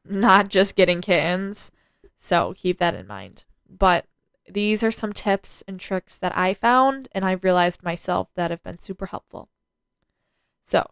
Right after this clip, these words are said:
to embrace change, remember that the universe is responding to your vibration. What you put out is what you are going to receive.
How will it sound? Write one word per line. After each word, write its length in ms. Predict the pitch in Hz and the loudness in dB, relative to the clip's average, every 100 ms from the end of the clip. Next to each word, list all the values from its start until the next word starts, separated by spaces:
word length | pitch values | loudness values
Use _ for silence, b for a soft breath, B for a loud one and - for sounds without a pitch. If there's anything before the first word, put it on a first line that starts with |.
| - | -6
to 80 | 220 | -4
embrace 340 | 208 220 269 | 2 2 2
change, 460 | - 160 _ - - _ _ _ _ _ _ - | -4 -8 _ -20 -20 _ _ _ _ _ _ 0
remember 380 | 220 220 262 | 6 8 10
that 160 | 294 294 | 8 6
the 60 | 226 | 4
universe 500 | 208 233 277 311 - | 4 6 8 6 4
is 180 | 240 | 2
responding 540 | 233 - - 190 190 190 | 2 2 4 4 4 -2
to 180 | - 185 | -2 2
your 160 | 180 | 2
vibration. 720 | 175 180 165 165 - 92 - _ _ _ _ _ _ | 4 2 2 -2 -4 -6 -12 _ _ _ _ _ _
What 200 | 196 196 | 4 4
you 160 | 208 254 | 4 0
put 220 | - 302 | 4 8
out 380 | 262 240 185 - | 10 10 8 4
is 220 | - 190 | -2 0
what 160 | 196 180 | 2 2
you 240 | 185 196 | 0 2
are 100 | 202 | 2
going 320 | 196 190 190 185 | 2 2 2 0
to 120 | 175 | -6
receive. 420 | 170 - 175 | -6 -4 -6